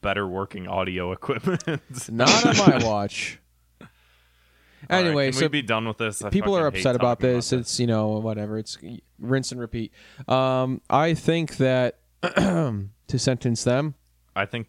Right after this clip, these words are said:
Speaker 1: the, the Gucci gang should be broken up.
Speaker 2: I don't know who that is. Um,
Speaker 1: Me neither.
Speaker 2: I think that
Speaker 1: Is Gucci Mane in the Gucci gang?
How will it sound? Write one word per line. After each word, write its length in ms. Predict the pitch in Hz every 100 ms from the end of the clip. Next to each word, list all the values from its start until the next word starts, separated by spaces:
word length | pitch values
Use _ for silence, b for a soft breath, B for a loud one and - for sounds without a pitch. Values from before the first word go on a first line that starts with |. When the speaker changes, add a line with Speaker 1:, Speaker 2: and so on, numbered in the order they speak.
| -
Speaker 1:
the, 360 | 104 98 92 85
the 120 | 98
Gucci 460 | 90 120 - 117
gang 320 | 98 101 98 98
should 240 | - 92
be 100 | 98
broken 400 | 82 98 95 95
up. 340 | 90 - - _ _ _ _ _ _ _ _ _ _ _ _ _ _ _ _ _ _ _ _ _ _ -
Speaker 2:
I 120 | 135
don't 120 | 143
know 120 | 135
who 140 | 127 123
that 160 | 113 107
is. 380 | 101 98 - -
Um, 360 | 120 117 113 113
Speaker 1:
Me 100 | 113
neither. 380 | 113 110 101 - _ _ _ _ b b b -
Speaker 2:
I 200 | 143 156
think 360 | 180 180 160
that 400 | 143 143 139 - -
Speaker 1:
Is 200 | 127 117
Gucci 460 | - 160 - 208 180
Mane 380 | 120 131 139
in 220 | 143 113 110
the 100 | 101
Gucci 380 | 120 123 117
gang? 460 | 98 92 98 104